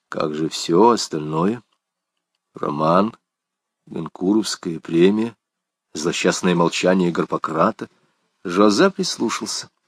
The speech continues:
Гул голосов внизу постепенно стихал.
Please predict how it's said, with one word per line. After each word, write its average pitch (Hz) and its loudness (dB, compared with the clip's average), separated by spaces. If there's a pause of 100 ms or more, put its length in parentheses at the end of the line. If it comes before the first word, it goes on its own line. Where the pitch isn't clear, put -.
(1300)
Гул 190 6
голосов 185 8
внизу 107 6
постепенно 160 0
стихал. 120 0